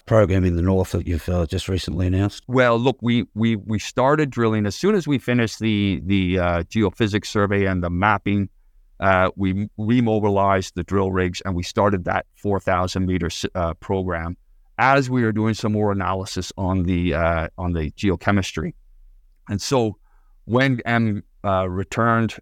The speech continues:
Speaker 2: and she said, "Look, let's, let's," and we had this discussion with Dave Crook as well,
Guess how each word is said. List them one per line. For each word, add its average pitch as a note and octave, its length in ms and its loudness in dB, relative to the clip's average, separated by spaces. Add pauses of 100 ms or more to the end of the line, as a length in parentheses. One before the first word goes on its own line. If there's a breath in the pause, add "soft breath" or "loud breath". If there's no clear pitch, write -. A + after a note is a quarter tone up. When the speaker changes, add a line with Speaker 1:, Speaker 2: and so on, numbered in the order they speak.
Speaker 2:
and F#2 140 -6
she G2 120 -6
said, G2 180 -2
"Look, G#2 160 2
let's, A2 340 0
let's," G2 240 -6
and F2 300 -6 (180)
we F#2+ 140 -6
had G#2+ 180 4
this G2 200 -4
discussion - 480 -2
with F2 140 -2
Dave F#2 240 -2
Crook - 260 -4
as F#2 140 -4
well, A#2 320 2